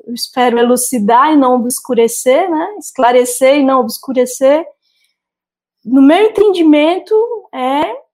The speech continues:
designa os seres extracorpóreos, individualização do princípio espiritual ou do princípio inteligente, né?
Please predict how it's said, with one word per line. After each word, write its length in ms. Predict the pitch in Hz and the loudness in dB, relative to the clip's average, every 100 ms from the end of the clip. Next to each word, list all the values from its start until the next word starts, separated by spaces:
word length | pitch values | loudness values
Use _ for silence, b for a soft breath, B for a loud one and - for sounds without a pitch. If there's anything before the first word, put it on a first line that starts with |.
| - | -12
designa 840 | 233 311 277 247 285 294 370 403 | -4 -2 -2 0 0 0 -2 -4
os 160 | 381 - | -4 -2
seres 360 | 311 311 311 277 | -2 0 0 0
extracorpóreos, 1160 | 320 - 381 - 359 - - 262 269 370 453 - - - | -2 -4 -10 -6 -6 -6 -2 2 4 2 0 -6 -10 -2
individualização 1400 | 427 494 466 415 381 359 339 320 302 285 - 294 339 | 0 2 0 0 0 2 0 0 -2 -4 -6 -4 -4
do 80 | 359 | -6
princípio 960 | - 339 320 - 285 285 - 311 339 _ _ _ _ - | -6 -6 -6 -6 -8 -8 -10 -10 -10 _ _ _ _ -20
espiritual 1000 | - - 254 254 - 240 233 247 269 254 | -14 -8 -6 -6 -4 2 2 4 2 2
ou 120 | 247 | 0
do 140 | 220 | -2
princípio 560 | 233 254 247 - 240 262 | -4 -6 -6 -6 -6 -2
inteligente, 960 | 262 269 262 339 320 208 208 202 - 233 | -2 -2 -2 -2 -2 -6 -8 -20 -16 -12
né? 220 | 233 | -10